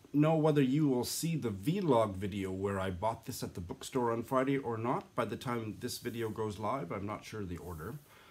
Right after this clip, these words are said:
Regardless, I'll quickly mention I bought this the other day. Small Country by Gail Fay. And this is a novel f-, set in Burundi and Rwanda,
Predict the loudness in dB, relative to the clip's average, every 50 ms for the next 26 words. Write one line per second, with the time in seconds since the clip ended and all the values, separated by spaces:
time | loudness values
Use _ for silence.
0 | -20 -20 -20 -20 -14 -6 0 0 6 8 8 8 8 8 4 0 -4 -4 -2 -2
1 | -2 -2 -2 -2 -4 -6 -4 0 2 4 4 6 6 4 2 0 -2 -2 -2 0
2 | 0 0 0 0 0 -2 -2 -2 -2 -4 -8 -10 -10 -12 -16 -20 -20 -18 -12 -8
3 | -6 -6 -4 -4 -4 -2 0 0 0 -2 -6 -12 -18 -14 -12 -6 -2 0 0 0
4 | 0 -2 -2 -2 -2 -2 -2 -4 -6 -4 -4 -4 -4 -4 -4 -4 -4 -6 -8 -10
5 | -6 -2 0 0 0 0 -2 -6 -8 -6 -2 -2 0 0 -2 -4 -6 -12 -18 -20
6 | -16 -8 -6 -4 -2 -2 -2 -4 -4 -4 -4 -4 -2 2 4 4 6 6 4 4
7 | 4 6 6 6 6 6 4 0 -4 -4 -6 -12 -10 -4 -4 -2 0 0 0 0
8 | -2 -4 -10 -12 -14 -14 -14 -16 _ _ -20 _ _ _ -20 -12 -6 0 2 4
9 | 4 4 2 2 2 0 0 0 -2 -2 0 0 -2 -4 -6 -12 -16 -20 -18 -10
10 | -6 -4 -2 -2 0 0 0 0 0 -2 -2 -4 -4 -4 -6 -6